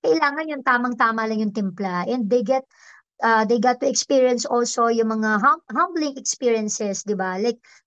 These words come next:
katulad nga niyan, si Christoph, is, uh,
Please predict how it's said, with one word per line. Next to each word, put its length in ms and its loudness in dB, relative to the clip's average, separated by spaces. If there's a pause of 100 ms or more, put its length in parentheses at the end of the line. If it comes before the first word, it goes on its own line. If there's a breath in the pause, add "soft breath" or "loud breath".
(300)
katulad 360 2
nga 200 2
niyan, 480 2
si 160 -8
Christoph, 640 4
is, 200 -4
uh, 320 -6